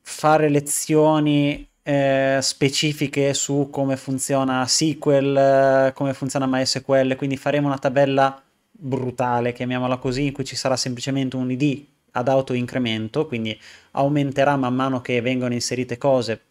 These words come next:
perché io ho bisogno di I D univoci per poterle poi recuperare, e andremo a mettere semplicemente un nome e un testo. N-, non voglio mettere nient'altro perché sennò dopo diventerebbe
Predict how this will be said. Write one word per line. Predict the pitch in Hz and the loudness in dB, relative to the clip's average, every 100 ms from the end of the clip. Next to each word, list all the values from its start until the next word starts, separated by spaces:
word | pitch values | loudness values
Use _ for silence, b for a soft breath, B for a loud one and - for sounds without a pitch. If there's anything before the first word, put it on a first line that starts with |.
| _ | _
perché | 120 - | -10 -6
io | 117 123 | -4 -4
ho | |
bisogno | 120 117 127 120 | -6 -6 -4 -4
di | 117 | -6
I | 117 | -6
D | 123 | -4
univoci | 123 131 120 110 - - 120 _ _ | -2 -2 -2 -4 -6 -8 -10 _ _
per | - 117 | -4 -4
poterle | 117 113 120 113 113 | -4 -2 -2 -2 -4
poi | 123 | -2
recuperare, | 117 117 113 123 131 110 160 - B B B B B B B _ | -2 -4 -8 -2 -2 0 -4 -6 B B B B B B B _
e | 208 240 | 8 10
andremo | 175 185 180 | 8 6 6
a | 180 | 4
mettere | 175 175 190 | 2 2 2
semplicemente | 160 156 147 160 147 147 160 | 0 0 0 2 2 4 4
un | 147 139 139 | 6 4 2
nome | 135 143 | 2 2
e | 131 | 0
un | 127 | 0
testo. | 120 104 - 127 151 | 0 -2 -4 -6 -2
N-, | 147 151 151 147 147 151 - _ _ | 0 2 4 6 6 4 0 _ _
non | 175 160 175 170 | -4 0 2 6
voglio | 175 185 185 | 6 8 6
mettere | 175 175 175 | 2 2 2
nient'altro | 165 165 165 170 175 196 | 2 2 4 4 4 0
perché | 160 - 135 | 0 0 0
sennò | - 135 147 | 0 0 0
dopo | 147 143 156 | 0 0 -2
diventerebbe | 139 131 135 131 127 | 0 -2 0 -2 -4